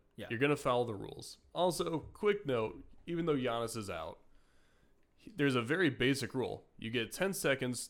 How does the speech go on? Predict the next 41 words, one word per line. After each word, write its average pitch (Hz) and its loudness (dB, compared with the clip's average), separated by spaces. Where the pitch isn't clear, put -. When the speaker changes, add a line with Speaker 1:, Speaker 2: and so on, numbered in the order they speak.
Speaker 2:
to 123 -6
shoot 135 2
a 117 -2
free 98 -8
throw, - -14
from - -8
the 101 -4
time 113 -4
you 98 -4
catch 147 -4
the 170 -4
ball 117 0
to 117 -8
the 104 -4
time 101 -4
you 95 -6
shoot - -10
the - -14
ball. - -12
Speaker 1:
It's 175 2
like 220 6
how 175 8
there's 151 6
a 139 2
three-second 151 0
defensive, 127 -6
um, 113 -6
violation 104 -4
in 98 -4
the 151 4
Speaker 2:
Yep. 208 0
Speaker 1:
lane. 107 -6
Speaker 2:
Yep. 120 -2
Think 226 4
of 220 0
it 220 6
like 123 2
in 123 -4
football 131 0
they 117 2
have 101 0